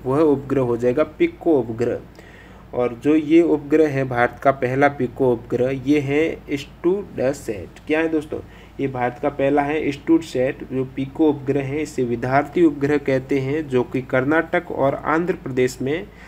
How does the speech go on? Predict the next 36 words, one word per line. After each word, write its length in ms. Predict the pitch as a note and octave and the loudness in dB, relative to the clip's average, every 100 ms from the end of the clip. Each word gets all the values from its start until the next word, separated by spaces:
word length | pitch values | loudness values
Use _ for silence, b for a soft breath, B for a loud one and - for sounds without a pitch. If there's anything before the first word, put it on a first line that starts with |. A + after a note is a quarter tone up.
| B B | B B
सात 440 | - D3+ E3 F3+ - | -4 2 2 2 0
अभियांत्रिकी 920 | - C3+ C3+ C#3 D#3 D#3 F3 F3 F3+ | -2 -2 2 2 2 0 -2 0 -2
महाविद्यालय 640 | C3+ C3 C3 C3 C3 C#3 | 0 2 0 2 2 2
हैं, 220 | C#3 B2+ D3 | 0 -2 -4
वहाँ 300 | C3+ B2+ D#3 | 0 2 2
के 160 | D#3 | 4
विद्यार्थियों 560 | D#3 B2+ B2+ C3 C3 D3+ | 2 2 -2 -2 -2 0
के 120 | D3+ | 0
द्वारा 300 | C3+ B2 B2+ | 0 2 2
ये 260 | B2 B2 D3+ | 0 0 -2
देश 320 | C3+ A#2+ A2+ B2+ | -2 -2 -4 -4
में 180 | D#3+ F#3 B B - | -4 -4 B B -4
विकसित 380 | C3+ D3+ F3 F3 | -2 -2 -4 -6
किया 140 | A#2+ A#2+ | -2 0
गया 200 | B2 C3+ | 4 4
प्रथम 500 | C#3 D3+ C#3+ - E3 | 2 -4 -4 -6 -6
पिक्को 420 | D#3 C3 - C#3 | -4 -6 -2 0
उपग्रह 340 | C3 C3 C#3+ C#3 | 0 -2 -2 -2
है। 160 | D#3+ | -4
इसका 260 | D#3+ - D#3 | -6 -2 -2
weight 440 | C#3 C3 D3 E3 C#3 | 0 0 0 0 -4
है 200 | C3+ E3+ - B B B | -8 -8 -14 B B B
वो 140 | E3 - | 0 0
एक 220 | C#3 D3 C#3+ | 0 0 0
किलोग्राम 460 | C3 B2 B2 B2 | -2 0 2 0
से 140 | B2 C#3+ - | -2 -8 -6
थोड़ा 280 | A#2 A#2+ A#2+ | -2 0 0
सा 160 | B2+ | -2
कम 260 | A#2+ C3 C3+ | -2 0 0
है, 220 | B2+ D3 G#3+ - B B B - | -2 -8 -10 -20 B B B -8
और 220 | A#2+ A#2 | -4 -2
यहाँ 220 | A#2+ B2+ C3+ | -2 0 0
पे 120 | C3 | 0
आपका 280 | A#2+ A#2+ B2 | 0 0 0
हो 120 | A#2 | 0
जाएगा 420 | A#2 A#2+ B2+ C#3+ | 0 0 2 0